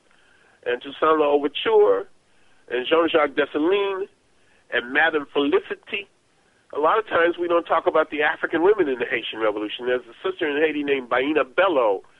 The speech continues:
that's done great work on African women in the Haitian Revolution. And so the important thing to emphasize is that resistance is a natural reaction to oppression and injustice. And like any people, Africans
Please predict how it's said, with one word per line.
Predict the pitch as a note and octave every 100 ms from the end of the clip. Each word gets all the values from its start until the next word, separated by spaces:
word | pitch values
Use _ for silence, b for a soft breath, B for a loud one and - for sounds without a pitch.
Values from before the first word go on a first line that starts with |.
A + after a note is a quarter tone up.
| b b b b b
that's | B2+ -
done | C3+ A#2+
great | - E3+ A#3 -
work | C3+ G#2+ - -
on | A#2 G#2
African | C3+ D#3 - - A#2+
women | D3 G3 D3
in | A2+ A#2
the | A2
Haitian | C#3 C3 A#2+
Revolution. | A2+ A2 C3 C3 - D#2 _ b b b b -
And | C3
so | E3 E3 D3+
the | D3
important | C#3+ - - F4+ -
thing | F3 E3
to | D#3
emphasize | F#3 - - C3 A#2 C3 D3 -
is | C#3+
that | D3 D3 B2+
resistance | C3+ D3+ B3+ - E3 D#3+ - - b b b b b
is | - C#3+
a | C3
natural | C3 F3 F3+ - D3+
reaction | C3+ C#3 D3 - C#3 C3
to | D3+
oppression | A#2+ - D#3 D#3 C#3+
and | A#2+ A#2+
injustice. | A2+ G#2+ A2+ F#2+ - C#2 - _ b b b b b
And | B2+
like | C3+ C3+
any | F3 B3
people, | - - F#2+ - A#2+ B2 b b -
Africans | D#3+ - E3 - D3+ D3